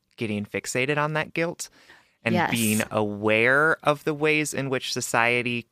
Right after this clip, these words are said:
Speaker 1: pr-, continues to benefit you.
Speaker 2: Yes.
Speaker 1: And by taking actions to mitigate and or reparate those
Speaker 2: Right.
Speaker 1: benefits,
Speaker 2: I
Speaker 1: right?
Speaker 2: think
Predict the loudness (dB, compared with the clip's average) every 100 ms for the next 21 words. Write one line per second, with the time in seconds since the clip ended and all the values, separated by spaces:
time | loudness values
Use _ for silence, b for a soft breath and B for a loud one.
0 | _ -6 -6 -4 -4 -2 -2 -2 -2 -4
1 | -2 -2 -2 -4 -4 -2 -2 -2 -4 -4
2 | -2 -2 -2 -2 2 2 2 -2 -2 -4
3 | -2 -2 -2 -4 -2 -2 -6 -12 -4 0
4 | 0 0 -4 -4 0 2 2 0 0 0
5 | -4 -10 -2 0 0 -2 -6 -8 0 2
6 | 2 2 2 2 0 0 -2 -6 -20 b
7 | b 2 2 2 -4 -10 0 0 0 -4
8 | -4 2 4 6 4